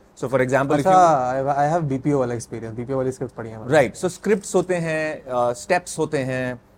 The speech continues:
Speaker 1: So if you come to Knockout, for example, uh, one of the first things my sales executive will ask you is, "वेदांत, आपका गोल क्या है?
Speaker 2: हम्म।
Speaker 1: Are you here for fitness? This, that, that, that।" So there is a whole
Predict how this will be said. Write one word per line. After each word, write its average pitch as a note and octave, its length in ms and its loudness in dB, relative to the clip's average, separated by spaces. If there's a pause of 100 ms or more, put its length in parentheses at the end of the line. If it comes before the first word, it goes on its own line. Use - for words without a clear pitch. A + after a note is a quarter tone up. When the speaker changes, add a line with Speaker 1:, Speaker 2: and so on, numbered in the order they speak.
(140)
Speaker 1:
So D3+ 100 2
if D3 80 -4
you D#3+ 140 4
come D#3 180 0
to D#3+ 80 0
Knockout, C#3+ 400 2 (100)
for B2+ 40 -4 (100)
example, G#2+ 540 -2 (580)
uh, A#2 280 2
one A#2+ 180 -4
of D3+ 60 -4
the D#3+ 80 -6
first D3+ 280 -4
things D#3 300 -6
my C3+ 340 -4
sales C#3 220 -4
executive B2 460 -4
will A#2+ 280 0
ask - 140 -8
you C3+ 240 0
is, A#2+ 80 -6
"वेदांत, B2+ 380 -2
आपका C3 240 -2
गोल C#3+ 300 0
क्या - 160 -6
है? F#2 160 -10
Speaker 2:
हम्म। A#2+ 420 -10
Speaker 1:
Are A2 100 -4
you B2 120 -2
here A2 180 -6
for A2 180 -8
fitness? F3 320 -2
This, D#3 140 0
that, B2+ 140 -2
that, A2+ 220 -6
that।" D#3+ 100 0
So - 380 -8
there G3 120 4
is G3+ 60 0
a G3+ 100 6
whole D#4 180 6